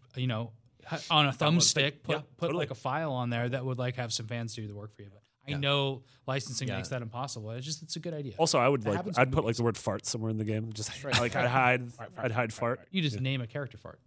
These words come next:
Speaker 2: Ooh,
Speaker 4: Um,
Speaker 2: Evangelion's name is Fart.
Speaker 4: Last game I can remember importing was Mister Driller on the D S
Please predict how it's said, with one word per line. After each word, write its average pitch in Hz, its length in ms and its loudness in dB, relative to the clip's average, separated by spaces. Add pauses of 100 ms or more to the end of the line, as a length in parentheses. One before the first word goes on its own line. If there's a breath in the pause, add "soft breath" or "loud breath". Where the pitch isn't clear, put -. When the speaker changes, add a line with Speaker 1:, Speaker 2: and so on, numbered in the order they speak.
(160)
Speaker 2:
Ooh, 120 180 0
Speaker 4:
Um, 107 500 -4
Speaker 2:
Evangelion's 110 520 2
name 107 100 -4
is 101 80 -4
Fart. - 340 -10 (340)
Speaker 4:
Last 135 240 -4
game 127 200 -2
I 113 80 -2
can 113 160 -4
remember 104 480 -4
importing 98 440 -10
was 87 160 -14
Mister 104 220 -10
Driller 78 400 -14
on 69 80 -20
the 87 60 -20
D 92 180 -20
S - 60 -20